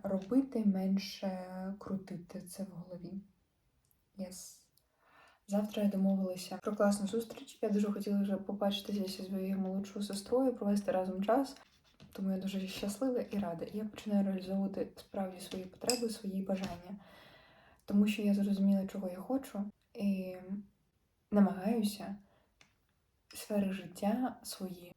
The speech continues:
органічним чином налагоджувати. Починається дуже багато нового цікавого,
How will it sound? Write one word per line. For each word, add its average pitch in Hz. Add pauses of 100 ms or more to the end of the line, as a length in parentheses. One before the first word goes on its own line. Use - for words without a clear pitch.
(380)
органічним 196 (880)
чином 208 (140)
налагоджувати. 180 (920)
Починається 214
дуже 202
багато 190
нового 185
цікавого, 214